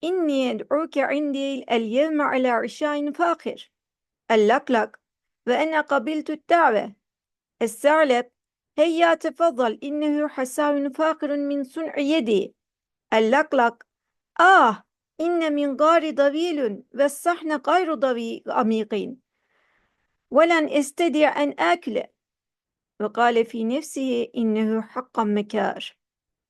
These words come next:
Es-sa'leb, inni e'teziru ya sadiki, lekad kânet el-vecbetu lezîzeten, velâkinneha lâ tünâsibük. El-laklak, da'ke minel i'tizâr, ve ercu en tekbele da'veti.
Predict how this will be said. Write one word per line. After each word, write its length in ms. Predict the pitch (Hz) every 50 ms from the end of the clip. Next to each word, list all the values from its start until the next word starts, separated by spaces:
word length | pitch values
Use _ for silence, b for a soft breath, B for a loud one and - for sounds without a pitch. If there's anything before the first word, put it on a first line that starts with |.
| _ _ _ _ -
Es-sa'leb, 640 | 254 254 254 - 320 349 381 392 359 294 269 269 269 _ _ _ _ _ _ _ _ _ _ _ _ -
inni 420 | 302 349 381 370 349 339 339 330
e'teziru 680 | 285 269 269 262 262 262 262 359 359 311 294 302 277 262
ya 240 | 254 262 262 262
sadiki, 760 | 254 262 269 254 220 277 302 349 339 349 277 240 226 - - - -
lekad 420 | 247 262 254 277 269 269 269 _ -
kânet 400 | 311 311 320 311 269 262 254 - _
el-vecbetu 720 | 262 247 240 233 240 285 302 277 240 277 269 - 269 254
lezîzeten, 800 | 240 240 214 247 311 339 311 294 240 240 - 233 208 208 208 - -
velâkinneha 720 | - 233 226 240 233 240 240 - 302 302 302 294 294 285 277
lâ 300 | 269 262 254 247 254 254
tünâsibük. 760 | - 262 254 254 262 269 262 - 226 202 - - _ - _ _ _ _ _ _ _ _ _ _ -
El-laklak, 720 | 220 214 220 226 277 311 311 - 269 233 214 220 - _ _ b b b b b b -
da'ke 420 | 233 233 302 349 370 359 - 339
minel 440 | 285 302 294 302 294 277 277 285 277
i'tizâr, 680 | 269 269 277 262 226 262 262 247 226 202 190 - - _ _ _ _ _ _ _
ve 80 | - -
ercu 400 | - - 302 320 320 233 254 285
en 280 | 285 - 269 262 262
tekbele 460 | 254 - 330 - _ - 262 262 254 208
da'veti. 600 | 269 302 311 269 226 214 208 - - 196 -